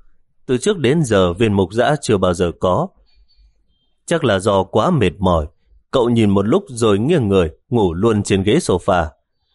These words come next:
Sau khi Kim Bảo hài lòng ăn xong phần đồ hộp, nó quay đầu nhìn cậu đang nằm trên ghế. Rất nhanh,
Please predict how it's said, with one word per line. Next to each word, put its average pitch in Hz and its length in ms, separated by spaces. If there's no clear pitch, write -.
Sau 113 180
khi 113 220
Kim 139 260
Bảo 87 180
hài 95 220
lòng 92 240
ăn 139 200
xong 151 200
phần 95 200
đồ 92 140
hộp, 90 220
nó 151 280
quay 165 160
đầu 98 240
nhìn 98 280
cậu 107 220
đang 127 220
nằm 85 220
trên 92 180
ghế. 92 260
Rất 123 280
nhanh, 92 280